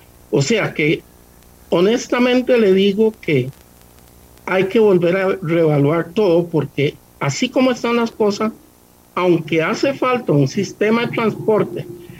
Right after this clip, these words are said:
masivo de pasajeros en la gam,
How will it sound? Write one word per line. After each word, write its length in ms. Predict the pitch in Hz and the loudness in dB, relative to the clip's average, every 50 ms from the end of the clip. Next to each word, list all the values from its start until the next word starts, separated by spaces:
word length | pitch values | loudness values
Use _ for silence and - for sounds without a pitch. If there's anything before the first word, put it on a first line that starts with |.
| - - - | -20 -6 -2
masivo 880 | 175 175 185 185 185 180 180 - - 226 220 226 233 233 233 247 247 240 | 0 0 2 0 -2 -2 -4 -2 0 0 2 2 4 4 4 4 4 4
de 80 | 240 | 2
pasajeros 680 | 233 - 220 202 - 220 180 - 196 190 175 156 127 - | 0 -4 -6 -6 -6 -6 -4 -2 -2 0 0 -2 -2 -2
en 140 | 143 139 131 | -2 0 0
la 120 | 127 127 | 0 0
gam, 360 | 120 143 151 156 180 202 208 | -2 -2 -2 -2 0 -2 -2